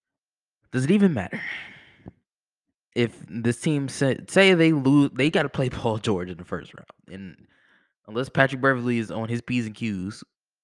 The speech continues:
Paul George is going crazy, and I don't see them ever,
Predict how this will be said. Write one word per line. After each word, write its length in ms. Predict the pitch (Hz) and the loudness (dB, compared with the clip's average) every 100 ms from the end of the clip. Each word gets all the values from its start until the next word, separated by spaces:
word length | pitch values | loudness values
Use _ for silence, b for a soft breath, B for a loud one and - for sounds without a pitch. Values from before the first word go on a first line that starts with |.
| _ _ _ _ _ _ _ _ _ - 120 104 - | _ _ _ _ _ _ _ _ _ -20 -20 -20 -8
Paul 220 | 123 127 | -4 -2
George 340 | 123 127 117 | 0 0 -2
is 80 | 107 | -8
going 220 | 107 104 | -8 -8
crazy, 420 | 101 95 90 87 | -8 -12 -12 -16
and 100 | 92 | -16
I 60 | 101 | -14
don't 360 | 98 101 95 - | -12 -10 -10 -12
see 140 | 104 | -12
them 320 | 95 92 90 _ _ _ - | -12 -14 -18 _ _ _ -12
ever, 420 | 113 98 92 92 | -10 -6 -8 -8